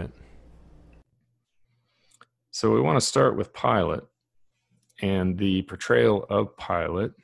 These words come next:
in the gospel accounts.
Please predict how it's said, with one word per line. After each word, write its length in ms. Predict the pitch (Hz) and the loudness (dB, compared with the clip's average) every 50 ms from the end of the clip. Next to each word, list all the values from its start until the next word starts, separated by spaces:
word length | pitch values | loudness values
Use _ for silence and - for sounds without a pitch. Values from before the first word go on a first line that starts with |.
| _ _ _ _ _ _ _ _ _ _ _ _ _ _ _ | _ _ _ _ _ _ _ _ _ _ _ _ _ _ _
in 460 | - - 101 104 104 101 101 98 95 | -6 -2 0 2 2 4 2 2 2
the 560 | 92 104 101 98 98 98 101 98 95 95 95 - - _ _ _ _ _ _ | 0 0 0 2 2 2 2 2 0 0 -2 -6 -12 _ _ _ _ _ _
gospel 400 | - 101 95 92 - - - - | 0 0 2 0 0 -4 -8 -10
accounts. 600 | 87 - - 107 95 90 90 90 90 - - - | -10 -6 -4 -4 -2 -2 -2 -4 -6 -8 -10 -10